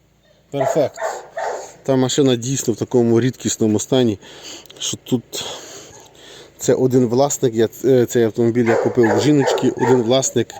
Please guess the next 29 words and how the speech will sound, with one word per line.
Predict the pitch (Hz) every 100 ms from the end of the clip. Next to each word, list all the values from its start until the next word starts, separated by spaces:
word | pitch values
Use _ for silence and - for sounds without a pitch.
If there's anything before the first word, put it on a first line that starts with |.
| - - - -
жіночка | 127 135 113 110
це | -
в | 107
документах | 113 110 120 117 101
пише, | 139 - 110
бо | -
тут | -
в | 117
мене | 110
зараз | 104 117 110 101 - - - -
налетять | 160 180 147 131
ті | -
коментатори, | 113 117 113 117 107 113 104 95
пишуть, | 110 - 107 -
е, | 107 101 98 - - - - -
«Та | 139 117 107
бабка | 104 139 -
до | 117
церкви | 110 117 101 110
їздила». | 104 98 104 101 - - -
Ну, | 156
не | 170
бабка, | 135 147 - 123
а | 113
їздила | 123 117 110
жіночка | 117 120 117 - 113
років | 110 110 104
сорок. | 156 147 - - - - - -
І | 123 123 117 113 110